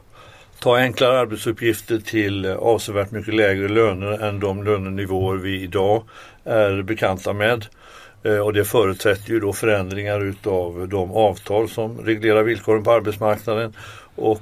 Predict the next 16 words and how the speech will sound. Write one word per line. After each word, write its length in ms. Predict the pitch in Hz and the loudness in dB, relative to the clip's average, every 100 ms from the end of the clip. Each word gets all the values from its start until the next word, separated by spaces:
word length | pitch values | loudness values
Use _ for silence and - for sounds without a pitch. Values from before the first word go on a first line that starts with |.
| - | -6
av 260 | - 123 104 | -2 0 2
det 180 | 104 113 | 2 2
skälet 460 | 127 104 92 95 | 2 2 0 -6
så, 500 | - 101 95 98 101 | -8 -8 -6 -6 -8
så, 340 | - 110 98 92 | -8 -4 -4 -6
så 140 | - 110 | -8 -4
blir 260 | 110 101 | -2 0
det 60 | 95 | 2
ju 160 | 131 165 | 4 4
en 100 | 147 | 4
fråga 380 | 147 110 90 | 4 4 4
också 300 | 92 85 - | 2 0 -6
för 120 | 85 101 | -8 -2
partssystemet. 920 | 120 107 - - 190 123 95 - - - - - - - - | 0 0 -2 0 2 2 -2 -14 -20 -20 -20 -20 -20 -20 -14
Eh, 540 | 110 113 123 - 107 | -12 -12 -14 -12 -4
eftersom 540 | 113 - 104 117 110 | -4 -2 2 4 4